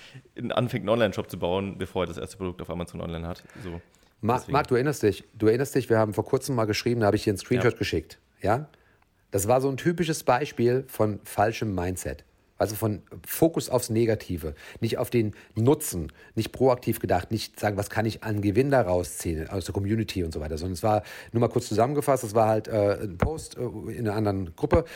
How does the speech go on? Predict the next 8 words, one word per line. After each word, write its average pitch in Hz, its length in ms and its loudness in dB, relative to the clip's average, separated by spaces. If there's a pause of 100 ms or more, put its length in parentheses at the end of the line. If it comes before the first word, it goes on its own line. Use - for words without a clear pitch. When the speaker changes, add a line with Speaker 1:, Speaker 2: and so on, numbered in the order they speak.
(140)
Speaker 2:
wo - 80 -4
jemand 107 220 2
gefragt 113 340 0
hat, 123 200 0 (800)
ähm, 101 300 0 (580)
wie 120 140 0
man, 113 120 0
also, 104 480 -4